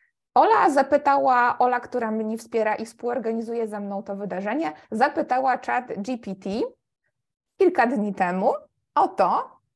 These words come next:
co powinien wiedzieć uczeń o czacie G P T.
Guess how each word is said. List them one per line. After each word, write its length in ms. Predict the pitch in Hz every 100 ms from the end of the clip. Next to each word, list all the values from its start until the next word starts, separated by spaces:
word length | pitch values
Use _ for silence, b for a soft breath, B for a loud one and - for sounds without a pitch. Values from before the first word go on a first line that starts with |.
| _ _ _
co 240 | - - 453
powinien 580 | 381 311 247 285 240 240
wiedzieć 440 | 247 208 240 233 -
uczeń 520 | 254 - 175 180 143 190 _ _ _ _ _ -
o 140 | 208
czacie 540 | - 214 214 202 196 196
G 220 | 202 214
P 140 | 202
T. 160 | 196 -